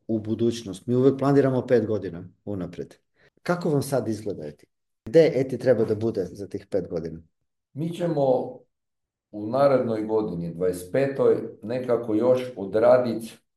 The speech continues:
Speaker 2: neke projekte koji su još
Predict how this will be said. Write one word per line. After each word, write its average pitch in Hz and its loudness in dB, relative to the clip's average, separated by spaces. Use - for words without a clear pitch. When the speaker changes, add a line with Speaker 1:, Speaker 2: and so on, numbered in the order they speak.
Speaker 2:
neke 123 -2
projekte - 2
koji 113 -2
su - -8
još 117 -4